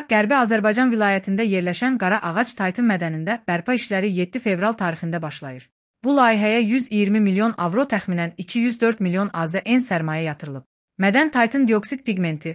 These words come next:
fosfat konsentratı, dəmir sulfatı, süngər titanı və Titan inqotları istehsal edəcək. Geniş çeşidli məhsullar. Qara ağac mədənində müxtəlif sənaye məhsulları istehsal olunacaq.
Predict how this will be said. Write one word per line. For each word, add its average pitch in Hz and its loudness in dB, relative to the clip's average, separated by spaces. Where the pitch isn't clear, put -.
fosfat 185 -4
konsentratı, 170 -4
dəmir 202 2
sulfatı, 208 -4
süngər 208 0
titanı 196 -2
və 185 0
Titan 185 -2
inqotları 175 -2
istehsal 175 -6
edəcək. 135 -12
Geniş 208 4
çeşidli 220 0
məhsullar. 151 -2
Qara 214 2
ağac 233 0
mədənində 196 0
müxtəlif 208 -2
sənaye 202 0
məhsulları 185 -2
istehsal 185 -4
olunacaq. 139 -8